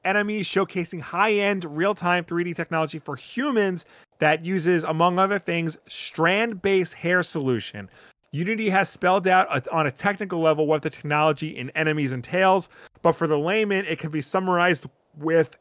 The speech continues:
"It looks like people." So basically, it's a, it's a tech demo that showcases a new real-time three D engine that makes,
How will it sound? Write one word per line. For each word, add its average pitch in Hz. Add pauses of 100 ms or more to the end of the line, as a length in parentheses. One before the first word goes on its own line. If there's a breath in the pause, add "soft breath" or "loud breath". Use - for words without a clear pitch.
"It 180
looks 151
like 143
people." 127 (1000)
So 151
basically, 180
it's 143
a, 143 (380)
it's 127
a 127
tech 190
demo 151 (340 soft breath)
that 143
showcases 135 (280)
a 123
new 170
real-time 156
three 151
D 151
engine 139
that 131
makes, 143